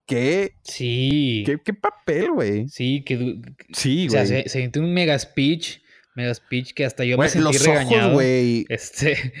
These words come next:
Speaker 2: <laughs> y, y, y le que-, les, le sale súper bien, o sea, lo habla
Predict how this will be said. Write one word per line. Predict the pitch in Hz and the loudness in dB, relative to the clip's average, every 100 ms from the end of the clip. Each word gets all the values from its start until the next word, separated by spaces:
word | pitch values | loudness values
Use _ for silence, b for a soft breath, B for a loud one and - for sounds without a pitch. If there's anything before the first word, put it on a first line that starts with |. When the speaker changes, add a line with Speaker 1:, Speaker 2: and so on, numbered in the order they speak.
| - | -16
Speaker 2:
<laughs> | - - | -16 -4
y, | 135 | -2
y, | 131 131 135 147 | 0 0 0 2
y | |
le | 151 131 | 0 0
que-, | - 139 139 139 | -2 -2 0 -2
les, | - 143 120 - B B B | 0 -2 -2 -12 B B B
le | 139 143 | 0 0
sale | - 143 156 | 2 2 2
súper | 202 - 143 | 0 2 2
bien, | 120 123 175 180 120 | 4 2 2 -2 -6
o | |
sea, | 107 110 | -6 -4
lo | 113 117 117 | -4 -2 0
habla | 113 135 170 165 | 0 0 -2 -6